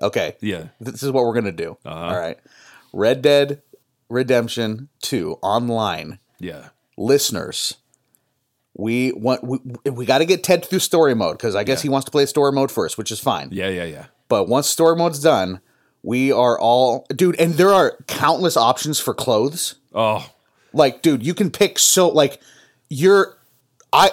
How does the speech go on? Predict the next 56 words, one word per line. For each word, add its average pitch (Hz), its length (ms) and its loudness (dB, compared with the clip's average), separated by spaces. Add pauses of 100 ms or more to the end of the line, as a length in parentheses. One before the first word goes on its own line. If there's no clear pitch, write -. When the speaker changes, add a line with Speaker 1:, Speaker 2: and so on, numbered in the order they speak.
(120)
Speaker 1:
so, 143 420 2
<sighs> - 960 -10
I 160 160 4
came 175 320 0
for 175 160 -2
the 143 100 4
story 139 320 2
mode 156 220 4
and 139 120 2
I 110 100 0
stayed 135 460 0
for 131 140 -2
the 104 140 0
online. 80 560 -6
Speaker 2:
Yeah, 90 240 -8
right 104 180 -2
on, 101 220 -4
dude. 95 200 -6
You're 117 100 -2
selling 131 380 2
me 104 120 0
on 98 100 -4
the 95 100 -4
online. 92 520 -4
And 120 180 -2
I, 127 120 2
Speaker 1:
Dude. 131 440 0
Speaker 2:
dude, 147 160 -2
I 139 80 4
dig 131 320 4
all 131 140 6
the, 117 160 4
all 110 160 4
the 110 80 0
wardrobe 110 480 -2
choices 110 560 0
and 95 100 -4
aesthetic 107 480 -2
little 107 160 -6
choices 107 460 2
Speaker 1:
Oh. - 20 -4
Speaker 2:
you 107 80 -6
can 98 180 -8
make. 98 440 -4 (400)
And, 90 360 -6
um, 90 460 0
Speaker 1:
You 85 60 -8
can - 20 -12
customize 147 540 -2
your 117 100 -4
weapons. 147 480 -2
You 131 60 -8
can 120 160 -10
customize 123 480 -4
your 107 80 -6
clothes. 139 500 0